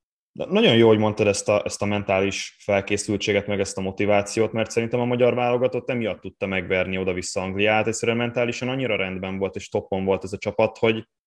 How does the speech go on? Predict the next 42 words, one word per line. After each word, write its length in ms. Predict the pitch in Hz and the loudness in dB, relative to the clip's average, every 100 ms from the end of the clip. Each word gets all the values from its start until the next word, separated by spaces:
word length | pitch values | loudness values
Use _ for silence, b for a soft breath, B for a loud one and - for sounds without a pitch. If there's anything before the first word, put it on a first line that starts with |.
| _ - | _ -10
tényleg 300 | - 180 110 | 0 2 4
elhitték 500 | 110 107 104 - 104 | 4 4 0 -4 -2
azt, 160 | 110 - | -2 -2
hogy 100 | 113 | -2
ami 160 | 127 110 | -2 -4
taktikai 460 | 113 - - 104 | -8 -8 0 2
elképzelés 720 | 104 101 101 92 95 87 - | 4 2 -2 -4 -4 -4 -6
van, 280 | 101 127 151 | -2 0 0
azt 260 | - 123 127 | -4 -6 -6
ők 120 | - | -2
véghez 340 | 135 123 92 | -2 -2 -8
tudják 420 | - 101 98 92 - | -8 -2 -2 -2 -4
vinni, 240 | 95 92 | -4 -2
és 240 | 85 - | -4 -8
képesek 500 | - 131 131 - 92 | 0 2 2 -2 -2
arra, 200 | 92 90 | 0 0
hogy 100 | 90 | 0
végigvigyék, 540 | 92 92 90 101 101 101 | 0 0 -2 -2 -2 -4
és 100 | 101 | -6
ez 60 | |
nagyon 300 | 110 131 101 | -4 -2 -4
fontos. 580 | - 101 95 98 - - _ _ | -6 -8 -4 -6 -6 -16 _ _
Tehát 160 | - 101 | -4 0
itt 120 | 110 | 4
beszélhetünk 540 | 123 127 123 104 104 107 | 4 4 4 2 2 2
arról, 180 | 104 | 2
hogy 80 | 101 | 2
a 60 | 95 | 0
hit, 260 | 113 - - _ _ | -2 -4 -14 _ _
meg 240 | - 95 95 | -4 0 2
a, 240 | 95 92 | 4 2
meg 180 | 95 92 | 0 0
a 60 | 95 | 0
mentális 580 | 107 104 107 101 98 | 0 0 0 0 -2
felkészültség 880 | - 104 98 101 98 104 98 - 95 | -4 -4 -4 -6 -6 -6 -4 -2 -2
az, 260 | 90 90 _ _ | -2 -4 _ _
hát, 220 | 117 117 | -2 0
talán 200 | 117 107 | 2 2
nem 120 | 110 110 | 2 0
is 140 | - | -2
annyira 280 | 101 98 87 | -2 -2 -2
fontos, 760 | - 107 104 113 - - _ | 0 -2 0 -4 -4 -12 _